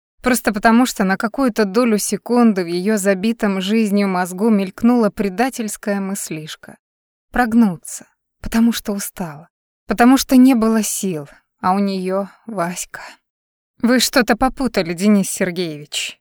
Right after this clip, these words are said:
Мне это даром не нужно». «Гордая, значит, и увольнения уже не боишься?» «Не боюсь», прошептала Аня. «Завтра зайду за трудовой». Аня стряхнула слезы и выбралась из ванной, посмотрела на себя в старое потемневшее зеркало.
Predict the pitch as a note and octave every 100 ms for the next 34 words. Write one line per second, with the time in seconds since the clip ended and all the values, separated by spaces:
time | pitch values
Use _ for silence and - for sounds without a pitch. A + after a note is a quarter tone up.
0 | - A3 G#3+ G3 G#3 G#3 A3+ F#3+ E3 D#3
1 | D#3 - D3+ _ _ _ _ _ G#3 F#3+
2 | B3 D#4 C#4 G#3+ E3+ E3+ D#3 - - -
3 | - _ - G3+ F3+ F#3 F3 F3+ G3+ C4
4 | C4+ B3 A#3+ G#3 F3 D#3+ D3 - - -
5 | _ _ _ _ _ _ G#3 G3+ G3+ G3
6 | D#3 C#3+ - - - _ _ - F#3+ -
7 | - F3+ E3 E3 D#3+ D#3+ - _ _ _
8 | _ - G#3+ A#3+ - G#3 G3+ G#3+ F#3+ F3+
9 | F#3 - F#3+ F#3 D#3+ D3+ - - _ _
10 | _ _ - A3 G#3+ G#3+ G#3 G3+ A#3 G#3
11 | G3 - A3+ A#3+ G3+ F#3+ A3+ G3+ G#3 G3+
12 | - G3+ F#3 F#3+ F3 D3+ C#3+ _ _ G3+
13 | - G#3+ B3 C#4 A#3 F#3 - F3 F3+ -
14 | - G#3+ G#3 G3 G3+ - G3 F#3 F3+ -
15 | F3 D#3+ D#3+ - F3 D#3+